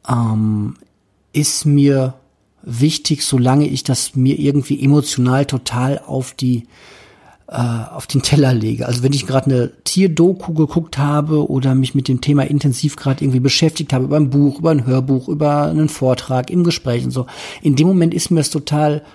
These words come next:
einleuchtend und klar und sauber hergeleitet, dass man aus diesem Grunde einfach kein Fleisch essen sollte. So.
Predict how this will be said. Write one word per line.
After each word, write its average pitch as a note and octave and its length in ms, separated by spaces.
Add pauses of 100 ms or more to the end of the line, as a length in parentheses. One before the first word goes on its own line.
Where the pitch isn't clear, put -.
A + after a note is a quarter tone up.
(420)
einleuchtend G3 720
und C3 140
klar F3+ 640
und C3 440 (720)
sauber D#3 420
hergeleitet, D#3+ 960
dass D3+ 200
man D#3 100
aus - 160
diesem D3+ 280
Grunde C3+ 400
einfach A#2+ 380
kein B2+ 260
Fleisch - 500
essen F#3 320
sollte. G#2+ 500 (380)
So. G#2+ 320